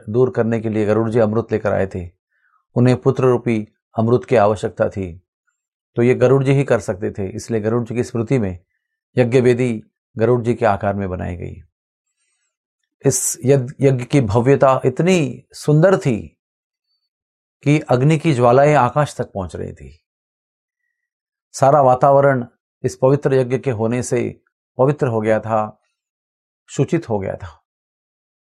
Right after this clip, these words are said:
देवता, यक्ष, गंधर्व, किन्नर आकाश से, स्वर्ग लोकों से उतरकर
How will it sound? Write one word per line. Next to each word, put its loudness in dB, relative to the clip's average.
देवता, 2
यक्ष, 2
गंधर्व, 2
किन्नर 0
आकाश 2
से, -4
स्वर्ग 2
लोकों 2
से 0
उतरकर 0